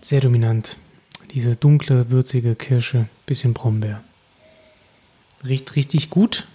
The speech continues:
kommt sofort aus der Flasche geflogen, passt vom Aroma wirklich super in diese Winterwelt. Ähm, ich krieg gleich Bock,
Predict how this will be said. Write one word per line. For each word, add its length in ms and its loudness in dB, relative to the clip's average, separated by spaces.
kommt 300 2
sofort 480 -2
aus 200 -6
der 100 -2
Flasche 320 -6
geflogen, 680 4
passt 340 -6
vom 280 2
Aroma 500 2
wirklich 320 -2
super 360 0
in 100 0
diese 260 0
Winterwelt. 560 4
Ähm, 340 2
ich 120 -6
krieg 200 -8
gleich 260 0
Bock, 320 -2